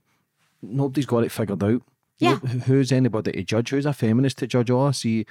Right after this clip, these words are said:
Speaker 1: is a majority of them shouting and fucking moaning, like,
Speaker 2: <laughs>
Speaker 1: playing victims. Like, just
Speaker 2: Yeah.
Speaker 1: be, get on with life.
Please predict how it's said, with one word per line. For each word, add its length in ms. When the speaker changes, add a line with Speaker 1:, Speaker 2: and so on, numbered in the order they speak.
Speaker 1:
is 100
a 40
majority 380
of 40
them 80
shouting 360
and 100
fucking 360
moaning, 380
like, 180
Speaker 2:
<laughs> 100
Speaker 1:
playing 260
victims. 560
Like, 240
just 220
Speaker 2:
Yeah. 60
Speaker 1:
be, 100
get 240
on 160
with 120
life. 380